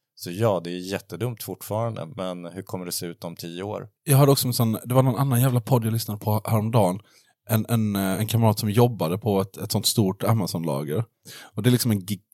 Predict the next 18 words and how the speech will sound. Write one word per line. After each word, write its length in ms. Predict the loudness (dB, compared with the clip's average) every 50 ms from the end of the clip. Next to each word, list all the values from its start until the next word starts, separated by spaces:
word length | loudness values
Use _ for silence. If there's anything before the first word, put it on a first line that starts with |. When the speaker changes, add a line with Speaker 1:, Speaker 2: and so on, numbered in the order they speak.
| _ _ 0 6
Speaker 2:
alltså 220 | 8 8 8 8 4 0
gigantisk 880 | -6 -8 -8 -8 _ 0 2 4 4 2 0 -6 -8 -8 -8 -6 -2 -2
jävla 360 | 0 0 0 -2 -4 -4 -6 -8 -10
hall 460 | -4 0 2 2 2 0 -2 -4 -6 -6 -4
som, 320 | -2 -2 -2 -2 -2 -2
det, 160 | -2 -2 -2 0
som 180 | 2 4 6
myllrar 500 | 8 8 8 8 6 4 2 2 2 2
av, 320 | 2 2 2 0 0 -2 -4
av, 460 | -4 0 0 2 2 0 -2 -2 -2
eh, 140 | -2 -2 -2
liksom 380 | -4 -4 -4 -4 -4 -6 -6 -6 -2
lådor 440 | 2 4 6 6 4 4 2 -2 0
och 80 | 0
kartonger 420 | -2 0 2 2 2 2 0 -4 -4
och 120 | -4 -4
sånt 120 | -4 -2
där. 180 | -2 -2 -2